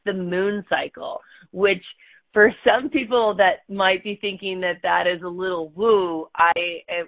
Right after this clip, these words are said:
would like to invite everyone into acknowledging that, you know, uh, cultures from around the world have been following the moon cycle for,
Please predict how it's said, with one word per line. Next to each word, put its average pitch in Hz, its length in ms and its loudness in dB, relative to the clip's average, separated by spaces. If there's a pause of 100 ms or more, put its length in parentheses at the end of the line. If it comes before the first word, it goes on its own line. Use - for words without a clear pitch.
would 170 160 -8
like 180 260 0 (120)
to 185 320 0 (420)
invite 190 560 4
everyone 175 600 0
into 170 680 -4 (100)
acknowledging 170 1000 -2
that, 160 320 6 (1000)
you 185 140 0
know, 156 320 2 (240)
uh, 190 120 0 (200)
cultures 247 640 2
from 196 240 6
around 175 680 2
the 190 100 -2
world 147 720 -4 (260)
have 175 380 0
been 170 460 -2 (460)
following 190 880 0
the 175 100 -4
moon 185 520 -2
cycle 156 720 0
for, 160 580 2